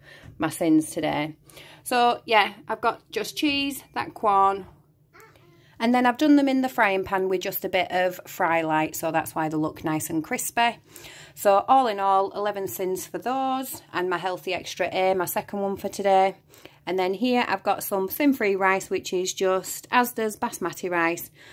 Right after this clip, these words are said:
and the proper stuff this time, not the micro rice, 'cause I don't have the sins to spare.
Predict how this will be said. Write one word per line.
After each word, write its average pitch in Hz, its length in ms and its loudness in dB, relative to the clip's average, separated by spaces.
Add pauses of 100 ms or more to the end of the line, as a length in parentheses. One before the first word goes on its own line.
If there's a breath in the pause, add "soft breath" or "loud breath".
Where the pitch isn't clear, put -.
(180 loud breath)
and 175 340 2
the 180 80 -2
proper 208 300 0
stuff 202 260 -4
this 202 220 -6
time, 233 260 2
not 208 160 0
the 190 80 -4
micro 196 520 2
rice, 226 300 2
'cause - 160 -8
I 202 60 2
don't 196 220 4
have 190 140 2
the 190 60 -8
sins 196 320 -2
to - 100 -12
spare. 240 440 4